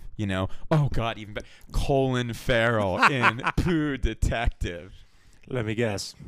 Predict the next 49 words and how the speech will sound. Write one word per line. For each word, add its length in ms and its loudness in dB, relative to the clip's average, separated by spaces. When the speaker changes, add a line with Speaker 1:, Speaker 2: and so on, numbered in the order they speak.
Speaker 2:
He 100 -4
fixes 500 -6
the 80 -8
cable. 480 -2
Speaker 1:
<laughs> 400 -4
Taylor 420 -4
shits. 520 -6
Speaker 2:
<laughs> 1000 -2
Mixing 160 -2
Speaker 1:
I 0 -
was 120 0
Speaker 2:
my 120 -4
metaphors, 480 -8
I 120 -14
know, 200 -14
but 120 -18
Speaker 1:
Yeah. 280 -2
Ugh. 300 2
Oh, 240 0
man. 300 -6
Well, 240 -4
hey, 300 -10
there 140 0
we 100 -4
go, 200 2
Dan. 380 -4
That 180 -2
was 80 -6
the 80 -2
topic. 400 0
That's 160 0
Speaker 2:
That 160 6
Speaker 1:
what 80 6
Speaker 2:
was 120 4
Speaker 1:
we 60 0
came 100 -4
here 140 -6
to 100 -6
discuss 420 -4
Speaker 2:
yeah, 60 -6
Speaker 1:
and 100 -6
tear 160 0
Speaker 2:
True 80 2
Speaker 1:
up. 80 0
Speaker 2:
Detective 340 -4
season 300 -4
two. 320 0
Not 240 -4
good. 380 -2